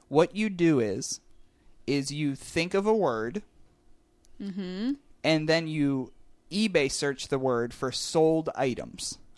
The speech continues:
Speaker 1: of that word. And whatever the value is of the most expensive sold item, who's ever closer to that value wins.
Speaker 2: Okay.
Speaker 1: So I'm gonna ask you,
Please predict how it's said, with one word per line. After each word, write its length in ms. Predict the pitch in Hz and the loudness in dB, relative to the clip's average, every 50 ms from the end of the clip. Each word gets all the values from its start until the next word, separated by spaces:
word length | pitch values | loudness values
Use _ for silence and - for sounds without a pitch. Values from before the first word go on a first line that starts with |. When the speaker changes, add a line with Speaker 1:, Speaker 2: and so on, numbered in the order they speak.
| - - | 4 6
Speaker 1:
of 180 | 135 147 147 143 | 6 6 8 6
that 240 | 139 131 123 - 127 | 6 6 6 4 4
word. 420 | 135 131 117 104 73 67 - - - _ _ _ - - - - - - - _ - - - _ - | 4 4 4 4 0 -4 -10 -16 -20 _ _ _ -20 -20 -20 -20 -20 -20 -20 _ -20 -20 -20 _ -4
And 260 | 143 156 156 147 143 | -2 -2 -2 -2 0
whatever 720 | 151 151 143 - - - - 147 160 170 196 185 185 190 185 | 0 0 -2 -2 -8 -4 0 0 0 0 0 -2 -2 -2 0
the 140 | 185 180 - | 0 -2 -2
value 600 | 143 131 147 143 147 143 160 160 160 170 170 165 | 0 4 6 6 8 8 6 4 4 2 2 2
is 380 | - 120 143 131 127 127 127 - | 2 4 4 4 4 2 0 -2
of 160 | - 139 139 | -6 -4 0
the 120 | 135 131 | 0 0
most 460 | 131 127 127 127 127 147 165 - - | 0 2 4 6 6 6 6 4 -2
expensive 680 | 165 151 - - - - 147 143 143 - - 147 135 - | -8 -8 -8 -8 -2 0 0 0 0 0 -2 -2 -2 -2
sold 460 | - - - - - 147 147 147 147 - - | -4 -4 4 8 10 10 10 10 6 2 -2
item, 400 | 120 143 151 139 123 107 113 120 | 0 0 2 2 0 -2 -2 0
who's 180 | - 147 135 143 | -2 0 2 2
ever 200 | 139 135 135 127 | 2 2 0 -6
closer 680 | - - - - 170 170 185 190 - - - 156 139 127 | -6 -10 -6 0 4 4 4 4 2 -2 -4 -4 -4 -4
to 140 | - - 135 | -2 -4 0
that 220 | 131 120 120 104 | 2 2 2 2
value 600 | 110 131 127 127 110 110 104 87 82 78 90 151 - - _ _ - - - - - - - _ - - - _ _ _ - - - - | 2 2 4 4 2 2 0 -2 -4 -4 -6 -8 -10 -14 _ _ -20 -20 -20 -20 -20 -20 -20 _ -20 -20 -20 _ _ _ -20 -20 -8 0
wins. 640 | 123 135 117 - - - - - - - - - - - - - - | 2 2 2 2 -2 -8 -10 -12 -10 -12 -12 -14 -14 -18 -20 -14 -12
Speaker 2:
Okay. 240 | 190 175 - 180 170 170 - - - | -12 -10 -8 -8 -10 -10 -12 -16 -4
Speaker 1:
So 220 | - - 151 135 | 4 6 6 6
I'm 240 | - 143 170 214 233 | 6 6 4 4 4
gonna 180 | 233 254 247 226 | 0 0 0 -2
ask 540 | 175 170 185 185 180 - - - - - - - - - _ _ _ - - - _ _ - | -2 -2 -4 -4 -4 -6 -6 -10 -14 -16 -20 -20 -20 -20 _ _ _ -20 -20 -20 _ _ -16
you, 640 | - - 127 131 147 147 135 117 95 - - - | -16 -14 -10 -4 0 2 2 2 2 0 -4 -10